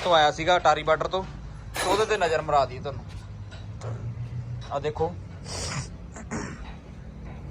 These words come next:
ਇਹ ਸੋਨਾਲੀਕਾ ਆਪਣੇ ਕੋਲ ਅਟਾਰੀ ਬਾਰਡਰ ਤੋਂ ਆਇਆ ਸੀ। ਸੋ ਇਸ ਟਰੈਕਟਰ ਦੇ ਵਿੱਚ ਆਪਾਂ ਕਲੱਚ ਦੀ ਜੌਬ ਕਰਨੀ ਆ, ਇੰਜਨ ਦੀ ਜੌਬ ਕਰਨੀ ਆ,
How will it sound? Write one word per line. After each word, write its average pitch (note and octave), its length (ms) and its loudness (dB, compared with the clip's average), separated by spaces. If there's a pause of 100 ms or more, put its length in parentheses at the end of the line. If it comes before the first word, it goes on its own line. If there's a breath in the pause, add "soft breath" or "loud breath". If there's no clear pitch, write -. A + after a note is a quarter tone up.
(160)
ਇਹ D#3+ 120 2
ਸੋਨਾਲੀਕਾ E3 460 4
ਆਪਣੇ E3 160 4
ਕੋਲ E3+ 120 6
ਅਟਾਰੀ D3+ 220 8
ਬਾਰਡਰ D#3 260 6
ਤੋਂ D3+ 120 6
ਆਇਆ C#3+ 160 10
ਸੀ। D3+ 160 -8 (1000 loud breath)
ਸੋ F3+ 200 0
ਇਸ F#3+ 140 0 (360)
ਟਰੈਕਟਰ F#3 300 6
ਦੇ G3 120 4
ਵਿੱਚ F3 240 6
ਆਪਾਂ G3 360 8 (1800)
ਕਲੱਚ D#3 260 10
ਦੀ E3+ 140 -4
ਜੌਬ F3+ 240 8
ਕਰਨੀ F3+ 320 6
ਆ, F#3+ 160 4 (280)
ਇੰਜਨ D#3 340 0
ਦੀ F3 100 -2
ਜੌਬ E3+ 240 8
ਕਰਨੀ F3+ 360 6
ਆ, F#3+ 100 0